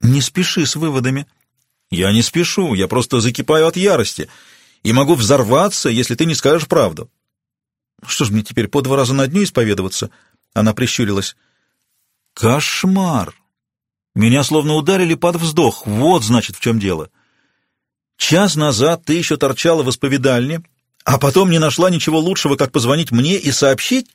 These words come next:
это бредовое известие. Ну что за слово «торчала»? Ну хорошо, не торчала. Сколько времени ты провела в этой каморке?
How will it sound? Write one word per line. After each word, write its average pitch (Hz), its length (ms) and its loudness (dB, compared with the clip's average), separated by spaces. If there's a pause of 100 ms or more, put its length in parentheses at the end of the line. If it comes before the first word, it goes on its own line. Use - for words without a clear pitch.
это 135 160 -2
бредовое 123 400 0
известие. 120 440 -4 (720)
Ну 123 100 -2
что - 160 -4
за 175 120 -2
слово 131 260 -2
«торчала»? 113 600 -2 (340)
Ну 101 80 -2
хорошо, 139 320 2
не 123 100 2
торчала. 123 520 0 (520)
Сколько 226 340 0
времени 185 360 2
ты 165 100 -4
провела 165 340 2
в 156 40 2
этой 151 160 -4
каморке? 143 460 -2